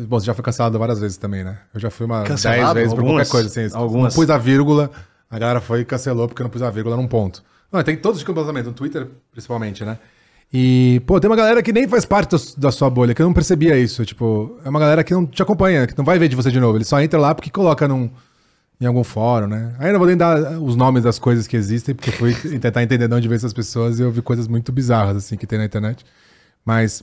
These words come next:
Speaker 1: eu acho que no, no, na linha geral, cara, tá todo mundo aqui pel-, pela uma paixão, né? Então, a paixão, acho que, geral é o desportivo, é o esportes, né?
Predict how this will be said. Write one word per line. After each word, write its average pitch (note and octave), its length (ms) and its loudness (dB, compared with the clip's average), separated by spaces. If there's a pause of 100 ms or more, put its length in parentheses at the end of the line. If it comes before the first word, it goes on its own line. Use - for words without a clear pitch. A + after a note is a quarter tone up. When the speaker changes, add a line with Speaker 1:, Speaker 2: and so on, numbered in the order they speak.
Speaker 1:
eu B2+ 120 2
acho C#3 140 2
que D#3+ 80 -2
no, D#3 160 2
no, C#3+ 240 0
na C#3+ 140 0
linha F3 160 4
geral, B2+ 520 2 (680)
cara, C3 200 2
tá C3+ 80 2
todo D#3+ 120 4
mundo F3 120 6
aqui D3+ 440 4
pel-, D3 240 0
pela C#3+ 200 2
uma C#3+ 120 4
paixão, A#2 420 2
né? G2+ 180 -2 (140)
Então, A2 920 0 (500)
a - 60 -12
paixão, C#3 360 2
acho B2+ 140 2
que, A#2+ 400 -2
geral B2 460 4
é C3 160 4
o F3 380 2
desportivo, B2+ 600 0
é A2+ 100 4
o B2+ 60 4
esportes, A#2 600 -2
né? G#2+ 160 -6